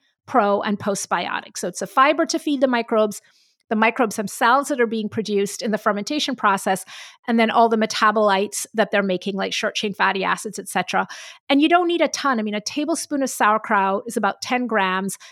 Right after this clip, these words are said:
That's gonna give you typically over a billion microbes, plus all the post-metabolites they're making. And high fiber foods in general, really helpful. In the immediate setting of drinking,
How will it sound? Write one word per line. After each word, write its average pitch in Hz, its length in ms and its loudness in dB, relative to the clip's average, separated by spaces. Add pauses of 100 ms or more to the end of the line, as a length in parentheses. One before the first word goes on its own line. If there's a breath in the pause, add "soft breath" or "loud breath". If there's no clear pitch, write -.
(120 loud breath)
That's 226 180 -2
gonna 220 160 -2
give 208 200 0
you 208 100 -4
typically 220 460 -2
over 214 160 0
a 196 60 2
billion 226 500 2
microbes, 202 600 0
plus - 540 0
all 202 420 4
the 208 80 -6
post-metabolites 202 880 -2
they're 202 160 -2
making. 190 540 -4 (560 loud breath)
And 202 320 0
high 285 300 2
fiber 233 320 2
foods 220 280 -6
in 214 120 -2
general, 208 720 2
really 208 360 0
helpful. 196 640 0 (640 soft breath)
In 302 220 2
the 277 180 2 (140)
immediate 302 760 2 (300)
setting 233 500 2
of 214 160 -2
drinking, 214 580 0